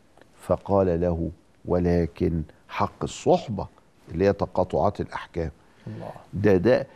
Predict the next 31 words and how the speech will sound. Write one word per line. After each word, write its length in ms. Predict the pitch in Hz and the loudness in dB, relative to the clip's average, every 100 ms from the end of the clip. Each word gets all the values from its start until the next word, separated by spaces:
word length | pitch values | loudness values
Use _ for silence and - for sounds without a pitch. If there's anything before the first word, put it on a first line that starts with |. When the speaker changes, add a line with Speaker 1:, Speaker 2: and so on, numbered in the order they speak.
| - - | -10 0
Speaker 1:
ده 120 | 98 | 4
اللي 140 | 110 | 4
انت 180 | 147 127 | 4 4
بتقول 360 | 110 - 156 143 | 2 2 4 6
عليه 260 | 110 143 | 6 4
ده 120 | 120 | 4
هو 140 | 120 147 | 4 2
في 140 | - | 0
الشخص 500 | 110 - 127 - - | -4 0 0 0 0
اللي 140 | 104 98 | -2 0
كان 220 | 90 87 | 0 2
بيلسن 540 | 85 80 85 - 85 | 0 0 -2 -2 -2
علينا، 580 | 80 87 98 117 110 113 | 0 2 4 4 4 4
اللي 240 | 107 82 | 2 -2
كان 240 | 85 85 78 | -2 -2 0
كذا 360 | - 117 107 | 2 4 4
إلى 260 | 104 95 85 82 82 | 2 2 0 0 -4
آخره، 340 | - 90 73 - - - | -4 -4 -4 -10 -8 -2
لكن 320 | 92 107 98 | 0 2 2
ده، 120 | 110 | 2
ده 180 | 120 147 | 2 0
حق 340 | - 143 - | -2 -8 -10
الصحبة. 540 | - - - - - - _ _ _ _ 117 | -14 -8 -10 -10 -18 -20 _ _ _ _ -6
Speaker 2:
يعني 180 | 113 | -2
بيحط 360 | 123 120 175 156 | 0 0 0 0
النص 320 | 143 180 - | 2 0 0
في 160 | 143 139 | -2 2
موضعه. 440 | 131 127 127 - - - | 2 4 2 0 -8 -16
Speaker 1:
في 200 | - 113 | 0 2
موضوعه 520 | 101 98 104 147 147 | 4 4 4 2 2
بفهم 540 | 101 87 90 170 180 | 2 0 2 2 2